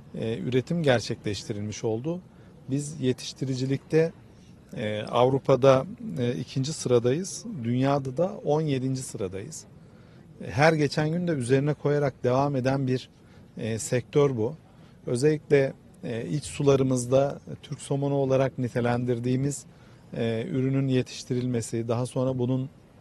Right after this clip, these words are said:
işte farklı ürünler haline getirilerek dünya piyasalarına sunulması konusunda büyük bir başarı sağlanmış durumda.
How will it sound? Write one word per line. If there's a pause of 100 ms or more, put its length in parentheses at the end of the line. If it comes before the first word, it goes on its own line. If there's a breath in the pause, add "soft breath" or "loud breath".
(640)
işte
farklı
ürünler
haline (440 loud breath)
getirilerek (340 loud breath)
dünya
piyasalarına
sunulması (180)
konusunda
büyük
bir (420 loud breath)
başarı
sağlanmış
durumda.